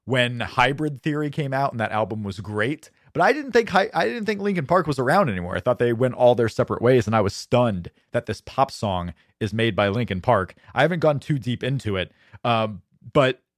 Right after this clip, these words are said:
ha-, have you heard the song I'm talking about, Jeff? And do you know the band I'm referring to?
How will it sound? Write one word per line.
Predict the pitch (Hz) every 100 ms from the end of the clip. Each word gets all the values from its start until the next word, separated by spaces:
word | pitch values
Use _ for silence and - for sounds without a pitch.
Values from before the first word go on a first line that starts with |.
| _
ha-, | 160 160
have | 190 165
you | 214 165
heard | 190 190
the | 190
song | 175 170
I'm | 151 127
talking | 131 131 151
about, | 147 151
Jeff? | 139 147 -
And | 120
do | 113
you | 120
know | 107 113 110
the | 95
band | 101 95
I'm | 87
referring | 87 - 87 85
to? | 90